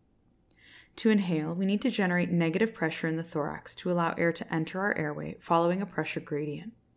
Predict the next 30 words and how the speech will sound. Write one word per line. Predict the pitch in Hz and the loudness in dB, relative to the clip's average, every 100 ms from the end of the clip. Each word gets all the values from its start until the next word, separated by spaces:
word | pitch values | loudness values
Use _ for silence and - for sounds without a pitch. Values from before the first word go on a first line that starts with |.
| _ _ _ - - - - | _ _ _ -20 -20 -20 2
Boyle's | 190 202 247 180 | 6 6 4 2
law | 160 | 0
states | 156 - 156 165 - | 0 0 0 0 0
that | 165 | 2
at | 160 | 2
a | 156 | 0
constant | - 165 165 - 247 | -4 -4 -2 -4 -4
temperature, | 160 170 165 - 156 - - - | -6 -6 -8 -8 -10 -14 -20 -6
the | - | -6
pressure | 196 185 180 226 | 0 0 4 4
of | 226 | 4
a | |
gas | 233 160 160 - | 0 -2 -4 -6
is | 170 | -6
inversely | 180 175 165 165 170 180 | -2 -2 2 2 0 -8
proportional | - - 156 151 160 | -12 -4 -2 -2 -6
to | 160 165 | -2 -2
its | 156 | -4
volume. | - - - - - _ _ _ _ _ - - - - | -4 -6 -6 -12 -18 _ _ _ _ _ -20 -20 -10 0
Inspiratory | 185 196 - 240 233 | 0 0 2 4 6
muscles | 170 - 160 - | 4 0 -4 -4
increase | - 202 220 240 226 | 2 2 4 0 2
volume | 160 160 160 156 | 0 2 2 -2
of | |
the | 160 | -8
thoracic | - 156 143 - - | -2 0 0 -4 -8
cavity. | - 156 151 - - _ _ _ - - - | -4 -2 -2 -6 -10 _ _ _ -20 -20 -20
Per | - 185 | 0 0
Boyle's | 165 165 170 208 | 4 2 2 0
law, | - 78 156 | -2 -2 -4